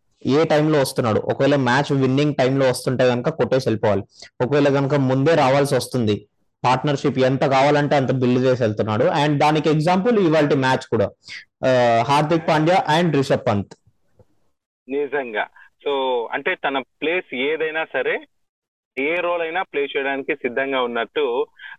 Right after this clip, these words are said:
Speaker 2: ప్రూవ్ చేస్తూ ఉన్నాడు. ఆ, నిజంగా ఇది చన-, తన కెరీర్ కి చాలా, చాలా, చాలా బెనిఫిట్ అయ్యే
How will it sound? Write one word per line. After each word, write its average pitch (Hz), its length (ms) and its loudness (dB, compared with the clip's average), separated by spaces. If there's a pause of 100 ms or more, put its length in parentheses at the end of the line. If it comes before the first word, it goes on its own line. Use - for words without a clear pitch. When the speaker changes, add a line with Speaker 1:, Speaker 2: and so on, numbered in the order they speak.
(200)
Speaker 2:
ప్రూవ్ 190 360 -4
చేస్తూ 156 280 -4
ఉన్నాడు. 139 400 -2 (360)
ఆ, 127 420 -2 (120)
నిజంగా 202 760 -4
ఇది 151 240 -4
చన-, 143 320 -6
తన 160 280 -6
కెరీర్ 175 440 -4
కి 208 100 -4
చాలా, 185 580 -4
చాలా, 165 520 -6 (160)
చాలా 147 180 -2
బెనిఫిట్ 135 500 -6
అయ్యే 123 380 -2